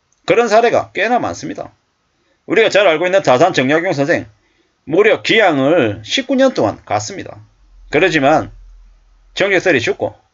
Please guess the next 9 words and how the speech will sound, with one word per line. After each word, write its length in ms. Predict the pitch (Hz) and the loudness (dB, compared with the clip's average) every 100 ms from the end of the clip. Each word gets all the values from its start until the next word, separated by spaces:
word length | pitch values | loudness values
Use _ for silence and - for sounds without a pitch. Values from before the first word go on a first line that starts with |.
| _ _ _ _ _ - | _ _ _ _ _ 2
또 320 | 226 208 - | 4 4 -2
죽고 380 | - 233 - - _ _ _ _ _ _ _ _ _ _ _ _ - | -10 -10 -8 -14 _ _ _ _ _ _ _ _ _ _ _ _ -6
귀향길에서 640 | 196 320 185 175 165 180 | -2 0 0 0 2 0
십구 280 | 190 262 254 | -2 -2 -2
년 120 | 240 | 0
만에 240 | 202 139 120 | 0 0 -2
풀려나서도 800 | 175 190 151 147 131 143 196 - _ _ _ _ _ _ _ _ _ _ _ | 0 2 2 2 0 -2 -4 -10 _ _ _ _ _ _ _ _ _ _ _
고향으로 420 | - 190 208 156 | 0 2 2 2
가서 380 | 123 131 165 92 | 2 2 0 -4